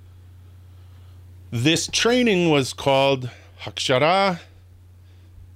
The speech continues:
mm, oy, let me see this. Meguyeset, Meguyeset. Hakshara Meguyeset. And it's drafted recruit training, and it was their program of combined military training,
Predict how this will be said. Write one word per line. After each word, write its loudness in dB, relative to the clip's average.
mm, -4
oy, -2
let -8
me -2
see -6
this. -8
Meguyeset, -2
Meguyeset. 0
Hakshara 0
Meguyeset. -2
And -6
it's -8
drafted -4
recruit -6
training, -8
and -6
it -6
was -10
their -2
program -4
of -6
combined -6
military -6
training, -8